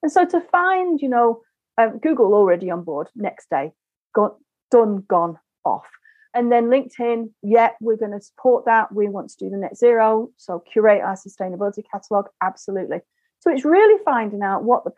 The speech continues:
purposes of the communities we have here and others, and say, "Okay, well, how does that community come into the empathy economy, leverage the technology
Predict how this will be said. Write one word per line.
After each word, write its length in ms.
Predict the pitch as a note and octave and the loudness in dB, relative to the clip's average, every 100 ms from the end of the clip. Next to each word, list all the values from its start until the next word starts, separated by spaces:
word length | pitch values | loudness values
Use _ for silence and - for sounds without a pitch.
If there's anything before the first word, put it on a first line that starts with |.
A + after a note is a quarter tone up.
| - | -4
purposes 600 | D#4+ E4 E4 C4+ A#3 A3+ | 0 0 -2 -8 -6 -6
of 160 | G#3+ | -8
the 80 | G#3 | -12
communities 640 | G3+ A#3 B3+ B3+ B3+ A3 G#3+ | -10 -4 -2 -2 -4 -10 -10
we 100 | G#3+ | -10
have 140 | G3 F#3 - | -10 -12 -6
here 220 | D#4+ D#4+ D#4+ _ _ - | -2 -2 -4 _ _ -8
and 140 | G3+ - | -2 2
others, 420 | D4 D4 C#4 C4+ _ _ _ - | 2 4 2 0 _ _ _ -4
and 120 | A#3 | -4
say, 360 | - B3+ A#3 | 0 2 2
"Okay, 240 | - B3+ A#3+ | 2 -2 -4
well, 200 | A3 A3 - | -6 -6 -4
how 280 | D4+ D#4+ | -2 0
does 260 | - C4+ B3 - | 0 -4 -2 0
that 220 | B3+ - - | 0 -2 -10
community 720 | G#3+ G#3 G3 G3 - G3+ G3 F#3+ _ _ _ - | -10 -8 -8 -10 -8 -4 -4 -4 _ _ _ -10
come 240 | - A#3+ | 0 4
into 300 | C#4 F4+ - | 4 2 -2
the 80 | B3 | -4
empathy 240 | G3+ G3+ _ | -4 -6 _
economy, 320 | - F#3+ F#3+ G3+ | -12 -10 -8 -4
leverage 580 | A3+ C#4+ E4+ E4+ C#4 | 0 4 4 2 -4
the 80 | A3 | -6
technology 600 | A3 - A3 G#3 G3 F#3+ | -10 -10 -8 -8 -6 -8